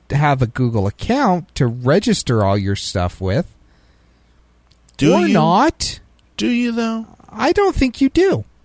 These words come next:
Speaker 2: Yeah, 'cause I think, seem to remember there's this thing called the Kindle Fire H D,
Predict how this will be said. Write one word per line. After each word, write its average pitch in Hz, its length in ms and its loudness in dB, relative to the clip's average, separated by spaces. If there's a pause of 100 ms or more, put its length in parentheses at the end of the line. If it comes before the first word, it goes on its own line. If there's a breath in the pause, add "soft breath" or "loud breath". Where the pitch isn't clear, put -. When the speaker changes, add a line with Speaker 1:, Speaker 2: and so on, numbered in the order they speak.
(120)
Speaker 2:
Yeah, 165 140 -2
'cause 151 220 -6
I 170 100 -2
think, 185 320 -8
seem 285 200 -6
to 180 140 -2
remember 117 360 -2
there's 107 180 -2
this 104 140 -4
thing 135 160 -4
called 113 260 -8
the 98 80 -2
Kindle 131 400 -4
Fire 104 640 -2
H 101 420 -6
D, 92 460 -4